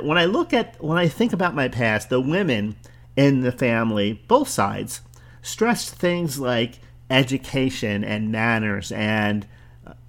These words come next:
being a gentleman. And the men stressed street smarts, especially when the women weren't in listening range.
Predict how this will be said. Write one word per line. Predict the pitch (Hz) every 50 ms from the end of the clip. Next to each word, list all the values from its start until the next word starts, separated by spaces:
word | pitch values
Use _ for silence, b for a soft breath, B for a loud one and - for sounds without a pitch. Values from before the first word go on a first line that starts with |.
| - - - - - - - -
being | 139 143 196 226
a | 160
gentleman. | 113 139 175 233 262 220 135 110 95 87 92 98
And | - 87 135 139 139 139 135 139 135 139
the | 139
men | 151 175 196 220 220 208
stressed | - - - 160 147 139 147 139 - - - b b b b b b
street | - - - 175 190 196 -
smarts, | - - - 143 113 92 92 - - - - - - - - - - - -
especially | - - 196 180 - 190
when | 160 147 135
the | 123 120
women | 127 127 131 123 123 120
weren't | 117 123 123 -
in | 113 110 107 107 104 104
listening | 113 110 - - 110 104 104 107
range. | 107 98 98 98 92 98 - -